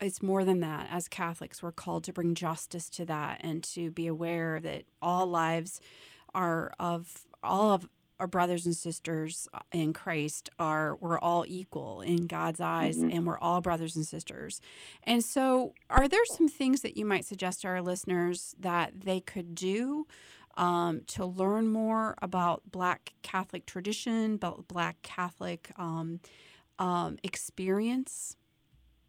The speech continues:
Speaker 2: Mm-hmm. Yeah, I, I think that, uh, well, increasingly we're gonna, the, the website, uh, for the Black Catholic Initiative will be relaunched, uh, in,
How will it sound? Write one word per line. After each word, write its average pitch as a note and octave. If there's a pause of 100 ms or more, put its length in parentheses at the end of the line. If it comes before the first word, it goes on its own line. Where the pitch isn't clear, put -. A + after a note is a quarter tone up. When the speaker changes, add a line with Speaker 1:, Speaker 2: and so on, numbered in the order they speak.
Speaker 2:
Mm-hmm. G2+ (1300)
Yeah, G3+
I, C#3
I A#2+
think C#3+
that, A2
uh, A2
well, A#2
increasingly A#2
we're G2
gonna, G2 (240)
the, F#2
the E2+
website, F#2+ (160)
uh, E2
for F#2
the F2
Black E2
Catholic E2+
Initiative E2
will F2+
be E2+
relaunched, E2+
uh, D#2
in, D#2